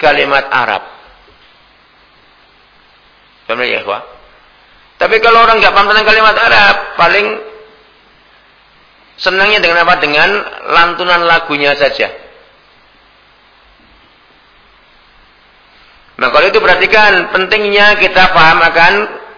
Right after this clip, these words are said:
kalimat Arab. Bagi orang yang ingin paham, kalau nggak paham bahasa Arab, maka minimal harus beli kit-, Quran tarjamah. Quran tarjamah.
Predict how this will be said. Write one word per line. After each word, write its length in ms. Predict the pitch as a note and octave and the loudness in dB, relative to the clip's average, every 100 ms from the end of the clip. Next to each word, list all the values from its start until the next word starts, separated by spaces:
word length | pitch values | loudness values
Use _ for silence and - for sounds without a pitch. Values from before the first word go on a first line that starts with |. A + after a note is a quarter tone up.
| - - _ - | -20 -20 _ -4
kalimat 320 | D#3+ D#3+ D#3+ | 0 2 0
Arab. 520 | C#3 C3+ B2+ - - - - - _ _ _ _ | 2 2 0 -2 -10 -20 -20 -20 _ _ _ _
Bagi 160 | B2+ B2+ D3 | -6 -4 -2
orang 160 | F3+ | -2
yang 240 | G3 G3 G3 | -2 -2 -2
ingin 160 | F#3+ | -4
paham, 320 | F#3+ F#3+ G3 F#3+ | 2 2 2 2
kalau 160 | F#3 | 0
nggak 240 | D#3+ C#3+ D#3 | 2 2 2
paham 160 | D#3+ | 2
bahasa 240 | D#3 E3+ F#3 | 2 2 2
Arab, 160 | F#3 | 2
maka 240 | E3 D#3 E3 | 0 0 -4
minimal 400 | D#3+ D#3 E3 F3 | -4 -4 -2 0
harus 440 | C#3 B2 D3+ F#3 - - - - _ _ _ _ _ _ _ _ _ - - _ _ | 0 0 0 -2 -4 -6 -12 -20 _ _ _ _ _ _ _ _ _ -20 -20 _ _
beli 160 | - A#2+ | -8 -4
kit-, 320 | B2+ - - - _ | -4 -6 -14 -20 _
Quran 480 | - C3+ B2+ D#3 D3+ | -6 -2 0 0 0
tarjamah. 800 | C#3+ C3+ - - G#2+ A2 G#2 - - _ _ _ _ _ _ _ _ _ _ _ _ _ _ _ _ _ _ _ _ _ _ _ _ - | 0 0 -2 -4 -4 -4 -8 -10 -20 _ _ _ _ _ _ _ _ _ _ _ _ _ _ _ _ _ _ _ _ _ _ _ _ -8
Quran 340 | A#2+ A#2+ C#3 D3 | -4 0 0 0
tarjamah. 640 | C#3+ D3 - B2 B2+ C3 | 0 0 -4 -2 0 0